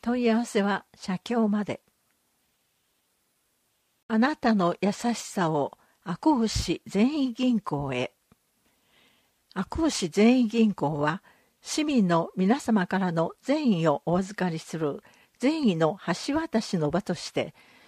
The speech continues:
昭和三十八年に設立されました。福祉のために、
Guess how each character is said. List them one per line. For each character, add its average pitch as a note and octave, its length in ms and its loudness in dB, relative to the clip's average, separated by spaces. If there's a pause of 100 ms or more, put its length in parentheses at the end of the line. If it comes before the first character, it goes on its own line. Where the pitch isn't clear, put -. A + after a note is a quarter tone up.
(100)
昭 A#3+ 280 4
和 G#3+ 180 4
三 D#4 340 -4
十 E3+ 180 2
八 - 360 -6
年 G#3 260 0
に B3 180 -2 (300)
設 G#3 300 0
立 F#3 380 -4
さ F3 180 0
れ E3+ 80 -2
ま E3 140 -4
し - 160 -14
た。 - 200 -12 (1500)
福 - 280 -2
祉 - 180 -2
の F3 160 0
た F3+ 160 -4
め G#3 180 4
に、 C3 280 -6